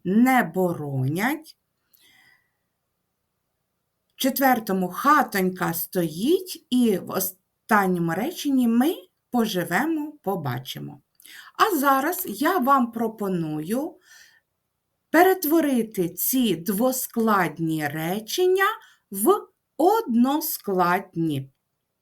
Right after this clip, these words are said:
Натискаємо на паузу і виконуємо це завдання. Тепер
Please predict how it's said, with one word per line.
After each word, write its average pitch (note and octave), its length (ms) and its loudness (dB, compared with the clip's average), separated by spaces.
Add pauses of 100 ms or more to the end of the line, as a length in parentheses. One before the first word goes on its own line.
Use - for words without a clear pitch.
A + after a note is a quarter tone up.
(1000)
Натискаємо A#3 920 2
на E3+ 180 -2
паузу F4 840 0
і B3 160 2
виконуємо D4 1200 -2
це F#3+ 380 -6 (140)
завдання. C#3+ 880 -6 (2750)
Тепер A#4 460 -2